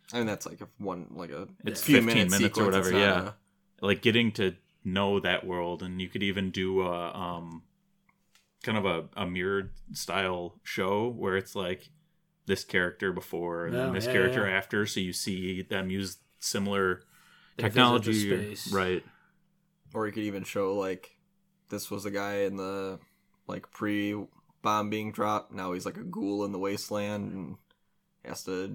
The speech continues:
Speaker 1: you know, do things differently
Speaker 3: I
Speaker 1: now.
Speaker 3: love that. <laughs> Way differently.
Speaker 1: <laughs> Yeah.
Speaker 2: Yeah, I think that was another series that, like, could do a lot with, um, I don't know, like,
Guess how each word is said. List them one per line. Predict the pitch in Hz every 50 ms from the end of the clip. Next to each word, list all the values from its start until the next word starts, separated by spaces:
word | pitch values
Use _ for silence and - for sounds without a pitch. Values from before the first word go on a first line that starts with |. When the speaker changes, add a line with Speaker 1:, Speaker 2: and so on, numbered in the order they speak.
| - -
Speaker 1:
you | 90
know, | 90 87
do | 101 101 101 95
things | - 101 101 104 95
differently | - 110 104 - 104 - 107 107
Speaker 3:
I | 107
Speaker 1:
now. | 107 110 107 117 120 117 113 104 98
Speaker 3:
love | 98 101 110 - 214 - -
that. | 247 208 - - 233 220 - - 240 202 - - - - - - - - -
<laughs> | - - - - _ _
Way | - 85 95 98 95 98 98
differently. | 92 92 95 - - 98 95 98 98 135 - - -
Speaker 1:
<laughs> | 202 165 - -
Yeah. | 117 101 90 101 - - _ _ _ _ _ _ _ _ -
Speaker 2:
Yeah, | 107 95 90 104 110 -
I | - 101
think | 127 156
that | 139 113
was | 107 95
another | 92 90 90 92 95 90 82 82 - - 92 -
series | - - 85 85 85 85 80 -
that, | - 78 -
like, | 90 87 82 - - - _ _
could | - - 98 82 -
do | - 101 90 92
a | 90 85
lot | 82 85 87 85 85 85 - _ _ -
with, | 95 87 87 80 - - - _ - -
um, | 92 85 82 82 82 80 82 80 82 - _ _ _ _ _ _ _ _ _ _ _ _ _ _ _ _ _ _ _ _ _ _ _ _ - - - - - - - -
I | - 104
don't | 101 92
know, | 90 87 85
like, | 90 90 87 - - -